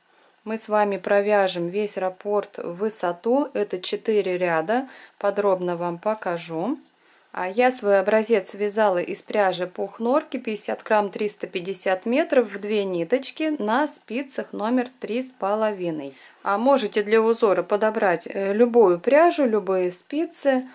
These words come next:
а, повязать образцы, посмотреть, э, в каких образцах вам больше понравится.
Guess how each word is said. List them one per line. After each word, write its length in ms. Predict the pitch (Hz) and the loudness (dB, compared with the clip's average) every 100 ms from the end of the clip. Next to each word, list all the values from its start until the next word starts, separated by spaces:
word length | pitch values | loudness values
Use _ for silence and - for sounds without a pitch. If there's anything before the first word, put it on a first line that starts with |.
| - - _ _ | -20 -20 _ _
а, 300 | 180 175 170 170 | -8 -4 -4 -6
повязать 520 | 208 202 208 196 175 | -2 2 4 4 2
образцы, 560 | 185 185 208 208 - 359 | 0 2 0 0 -4 -4
посмотреть, 760 | 359 233 190 185 - 262 294 | -4 -6 -4 -4 -2 -2 -2
э, 360 | 196 180 165 170 185 180 _ - | -4 -4 -4 -8 -16 -20 _ -20
в 60 | - | -10
каких 400 | - 190 190 185 | -6 -6 -6 -10
образцах 540 | 180 196 196 - 294 | -4 -4 -2 -2 0
вам 160 | 196 185 | 0 0
больше 340 | 214 247 - | 0 -2 -4
понравится. 920 | 185 - 208 208 185 151 147 - - | -6 -2 -2 -2 -2 -2 -6 -12 -14